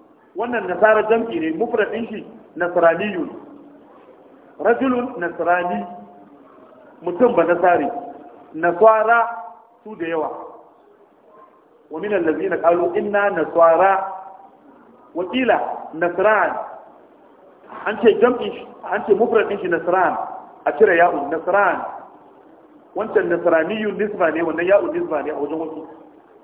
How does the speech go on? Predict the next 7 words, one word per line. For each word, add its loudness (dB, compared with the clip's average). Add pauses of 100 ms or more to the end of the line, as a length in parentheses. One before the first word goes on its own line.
Wannan -4
shine 4
ra'ayin 2 (100)
Sibawai. -2 (1600)
Ita 0
kuma 4 (100)
mace, -2